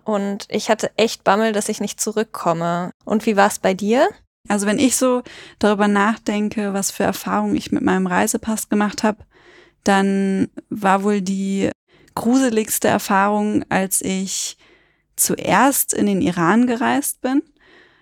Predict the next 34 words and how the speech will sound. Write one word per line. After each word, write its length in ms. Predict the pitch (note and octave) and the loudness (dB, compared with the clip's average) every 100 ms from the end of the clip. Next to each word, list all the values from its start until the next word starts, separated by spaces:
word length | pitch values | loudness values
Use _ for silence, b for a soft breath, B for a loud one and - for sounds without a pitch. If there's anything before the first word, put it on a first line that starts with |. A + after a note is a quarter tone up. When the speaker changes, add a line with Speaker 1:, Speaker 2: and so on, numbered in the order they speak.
| b _ _ _ _ | b _ _ _ _
Speaker 2:
und 440 | G#3+ G#3 G#3 G#3 G3 | -4 -2 0 -2 0
danach 440 | F3+ E3+ G3+ A#3+ | 0 2 0 0
dann 300 | - G#3+ G#3+ | -2 -2 0
in 160 | A3 G#3 | 0 0
die 100 | G3+ | 0
U 120 | G3 | -2
S 160 | F#3 | -2
A 260 | - D#3+ D#3+ | 0 0 -2
wollte. 480 | D#3+ - - - G3 _ B B B B B | -2 -6 -6 -8 -10 _ B B B B B
Ich 100 | - | -4
hab 80 | G#3 | -2
mich 220 | G3 - | -2 0
nämlich 400 | G#3 G3 G3+ - | 0 0 -2 -2
für 120 | - | -2
das 360 | F3+ F3+ - - | 0 0 -2 -2
esta-Visum 920 | - A3+ C#4 B3 B3 B3 B3+ B3+ C4 | 0 2 2 0 -2 0 0 2 0
beworben. 680 | A#3+ G#3+ A3 C4+ C4+ C#4 C4+ G3 | 0 2 2 2 0 -2 -2 -4
Ähm, 240 | G3 G3 | -4 -4
das 120 | F#3+ | -6
geht 220 | - G#3 | -4 -4
eigentlich 300 | - G3 G3 | -2 -4 -4
relativ 360 | G3+ G3 F#3+ F3+ | -2 -2 -2 -6
fix, 520 | - C#4 D#4+ - - | 0 0 0 -4 -4
kostet 320 | - F#3+ - - | -4 -6 -6 -2
fünfzehn 480 | G#3+ G#3 - F#3+ | 0 0 -2 -2
Dollar 560 | F3+ A3 B3 A#3 A#3 - | 0 2 2 2 2 0
und 240 | G3 F#3+ | 0 -2
du 100 | F#3 | -2
kannst 300 | - G3 F3+ | -4 -4 -4
das 80 | F#3 | -4
irgendwie 240 | F3+ - - | -2 -2 -4
alles 380 | - F#3 - | -6 -4 -2
online 360 | G3+ G#3 G3+ G3 | 0 2 0 0
eintragen. 760 | A#3 B3+ - G#3+ G#3 G#3 G#3+ | 2 2 2 0 2 0 -2